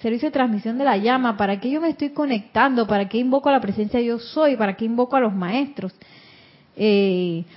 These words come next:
o cómo yo puedo ayudar a la situación mundial. Y miren lo que dice el amado Maestro Ascendido Serapis Bey, Chohan del cuarto rayo, dice, "Nosotros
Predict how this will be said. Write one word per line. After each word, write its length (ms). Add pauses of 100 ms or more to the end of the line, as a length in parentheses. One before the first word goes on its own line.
(100)
o 240
cómo 260
yo 180
puedo 220
ayudar 480
a 80
la 160
situación 540
mundial. 640 (240)
Y 100
miren 240
lo 140
que 100
dice 560
el 240
amado 260
Maestro 260
Ascendido 280
Serapis 540
Bey, 440 (200)
Chohan 400
del 160
cuarto 400
rayo, 400
dice, 380 (1300)
"Nosotros 640